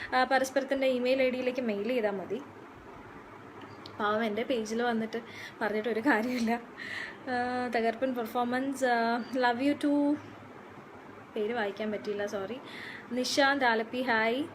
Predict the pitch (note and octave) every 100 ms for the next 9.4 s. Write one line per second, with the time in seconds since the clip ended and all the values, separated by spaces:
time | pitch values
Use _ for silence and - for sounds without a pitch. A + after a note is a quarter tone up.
0 | - C#4 D4+ D4 A#3+ C4+ A#3 A#3 B3+ A#3+
1 | G3+ A3+ - - - - - - A3+ A3+
2 | A3+ A3+ A3 B3 A3+ - C#4 G#3+ - -
3 | - - - A3+ A#3 C4 C4+ C4 A#3+ A3+
4 | B3 A#3 A#3+ B3 A3 A#3+ A#3+ B3 C#4 C4+
5 | C4 A#3+ A#3 A#3 B3+ B3+ A3+ D4 - -
6 | - - - - - A#3 B3 A#3+ A3+ A3+
7 | G#3+ G#3+ D4+ - - - - - - -
8 | - B3+ F4+ D4+ C#4+ D4+ B3 G#3+ G#3+ C4
9 | C#4 G#3 F#3